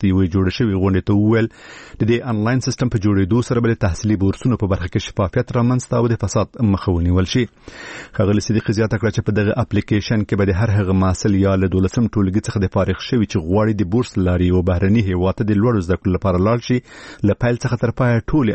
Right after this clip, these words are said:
اړینې پروسې په آنلاین بڼه، بڼه بشپړېږي. د صدیقي په وینا، له دې وروسته هیڅوک نشي کولی د تحصیلي بورس لپاره له آنلاین لارې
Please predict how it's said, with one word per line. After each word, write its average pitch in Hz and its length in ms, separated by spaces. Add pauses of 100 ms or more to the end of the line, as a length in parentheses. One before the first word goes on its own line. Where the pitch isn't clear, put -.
اړینې 92 320
پروسې 92 360
په - 140
آنلاین 92 400
بڼه، 87 160 (300)
بڼه 98 180 (240)
بشپړېږي. 92 640 (680)
د 104 220
صدیقي 101 300
په 101 80
وینا، 98 280
له 98 100
دې 104 120
وروسته 104 300
هیڅوک - 360
نشي 120 240
کولی 113 240
د 113 140
تحصیلي 110 340 (140)
بورس 127 240 (160)
لپاره 120 380
له 117 40 (140)
آنلاین 98 340 (180)
لارې 101 320